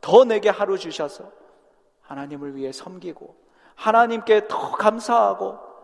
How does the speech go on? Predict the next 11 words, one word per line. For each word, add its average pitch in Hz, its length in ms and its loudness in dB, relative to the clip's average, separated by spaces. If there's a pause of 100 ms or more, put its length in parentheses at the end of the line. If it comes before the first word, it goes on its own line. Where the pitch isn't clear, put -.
(460)
감사, 156 440 -2
감사, 151 360 -2
감사, 160 360 -2
그래서 226 260 -6
넘치는 262 640 0
감사를 202 560 2
하루하루 220 680 0
하루 196 260 2
만들어서 185 680 4 (420)
하나님 170 300 -6
앞에 160 440 -2